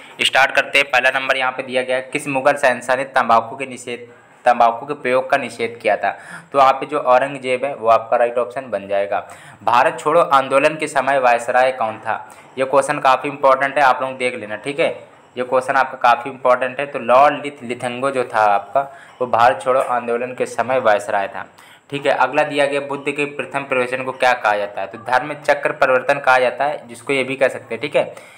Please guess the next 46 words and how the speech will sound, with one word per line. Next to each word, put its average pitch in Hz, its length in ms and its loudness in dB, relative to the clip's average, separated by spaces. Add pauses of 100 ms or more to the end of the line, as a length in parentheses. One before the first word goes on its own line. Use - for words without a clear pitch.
(180)
धर्म 135 240 0
चक्र 143 140 0
परिवर्तन 139 400 0
के 139 80 -6
नाम 131 160 2
से 131 100 -10
भी 123 80 -14
जाना 104 180 -2
जाता 98 260 -4
है। 95 100 -2
पेपर 123 240 0
में 147 60 0
आपका 139 220 2
ये 139 120 -2
भी 127 100 -4
option 127 440 0 (100)
आ 113 120 2
सकता 98 320 -4
है। 95 80 -4 (340)
अगला 139 240 2
दिया 143 220 2
गया, 143 260 2
ozone 139 380 2
छिद्र - 340 -2
के 139 240 2 (480)
लिए 139 280 2
कौन 147 380 2
सा 127 260 2 (1700)
प्रदूषक 143 360 -2
जिम्मेदार 123 520 0
है? 98 120 -8
ठीक - 140 -10
है, - 60 -14 (100)
ओ-, 139 400 2
ozone 143 300 0
छिद्र 123 300 -6
के 98 120 -12
लिए। 95 140 -10
तो - 120 -6
बताइए 135 300 2
ज़रा, 147 200 4
right 131 260 4
option 135 240 -2
इसका 131 180 -6
क्या 127 180 2
बनेगा? 123 360 -2